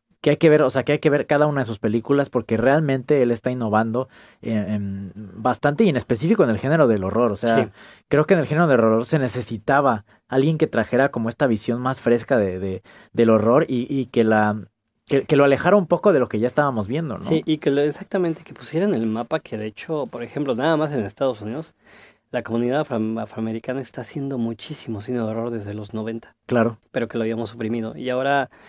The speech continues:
Speaker 2: este, Jordan Peele ha permitido que se ponga el foco de nuevo en ese, en ese tipo de películas, ¿no? Lo cual se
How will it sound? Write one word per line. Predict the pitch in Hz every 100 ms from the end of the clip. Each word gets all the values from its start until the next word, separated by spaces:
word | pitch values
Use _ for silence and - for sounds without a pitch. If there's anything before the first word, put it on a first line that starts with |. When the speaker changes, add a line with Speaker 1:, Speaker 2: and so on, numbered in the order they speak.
| - - _
Speaker 2:
este, | - 120 - 143 131 120 113 117 123 120 123
Jordan | 135 131
Peele | 120 127
ha |
permitido | 123 120 113 117
que | 110
se | -
ponga | - 120 120
el |
foco | 101 117 - - _ _ -
de | 127
nuevo | 117 117
en | 117 113
ese, | - 127 131
en | 123
ese | 120
tipo | 117 117
de | 120
películas, | - 113 - - -
¿no? | 143 135
Lo | 123
cual | 135 123
se | - 123